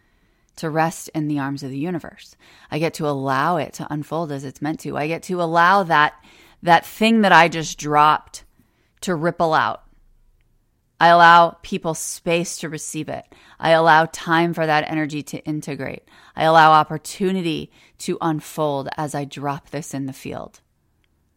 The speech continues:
And then I wait until God tells me to move again. That is the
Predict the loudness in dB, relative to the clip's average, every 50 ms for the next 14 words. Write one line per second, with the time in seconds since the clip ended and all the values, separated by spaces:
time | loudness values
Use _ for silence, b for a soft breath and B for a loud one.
0 | _ _ _ _ _ _ _ _ _ _ _ _ _ _ _ _ _ _ _ _
1 | _ _ _ _ -2 0 2 2 2 2 2 0 0 -2 -4 -6 -6 -6 -4 -4
2 | -6 -8 -12 _ -18 -18 -18 -20 _ _ _ _ _ _ _ _ _ _ _ _
3 | _ _ _ _ -2 -2 -2 -2 -2 -4 -2 0 2 2 2 2 -2 -4 -6 -6
4 | -6 -4 -4 -2 -2 -2 -2 -2 -2 -2 -2 -4 -4 -6 -6 -6 -8 -8 -8 -8
5 | -10 -12 -14 -18 -20 _ _ _ _ _ _ _ _ _ _ _ _ _ _ _
6 | _ -6 2 6 8 10 10 10 8 6 2 -2 0 0 0 -2 -4 -4 -2